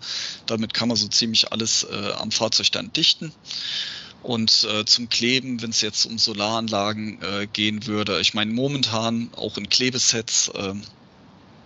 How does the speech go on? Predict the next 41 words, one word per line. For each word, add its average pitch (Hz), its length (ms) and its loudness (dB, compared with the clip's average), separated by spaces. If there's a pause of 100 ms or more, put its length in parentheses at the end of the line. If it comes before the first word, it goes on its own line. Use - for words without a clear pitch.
(1400)
ja, - 160 4
ich - 200 4
würd 147 140 2
sagen, 117 320 4
fünf 160 300 -4
zweiundfünfzig, 127 840 2
fünf 131 200 -4
zweiundfünfzig 117 1080 2
A 104 100 -6
T. 107 380 2 (220)
Also 101 180 -2
es - 100 2
gibt 127 160 -2
den 117 140 0
fünf 120 240 -2
zweiundfünfzig 120 720 0
auch 113 80 -4
noch 113 140 -4
in 107 80 -4
zwei 107 240 4
verschiedenen 117 500 2
Varianten. 107 480 -2
Auch 110 140 -4
das 123 240 0
macht's - 280 -2
kompliziert, 123 720 0
aber 107 180 -2
das - 220 2
räumen 110 220 0
wir 104 80 -2
halt 101 160 -2
alles 104 320 0
auf. 117 360 -2
Und, 107 200 -4
aber 104 160 0
jetzt, 113 300 6
wenn 113 100 0
jetzt 110 180 2
einer 110 200 2
sagt, 113 260 2
okay, 180 340 2